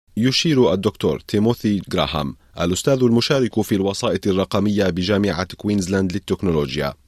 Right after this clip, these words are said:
إلى أن خوارزميات وسائل التواصل الاجتماعي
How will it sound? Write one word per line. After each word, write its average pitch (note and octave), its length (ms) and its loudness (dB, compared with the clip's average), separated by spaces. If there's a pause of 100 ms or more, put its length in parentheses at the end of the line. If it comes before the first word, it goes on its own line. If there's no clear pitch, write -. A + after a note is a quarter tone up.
(280)
إلى F2 180 0
أن A2 140 2
خوارزميات B2+ 760 0
وسائل G2+ 380 0
التواصل G2 460 0
الاجتماعي F2 680 -2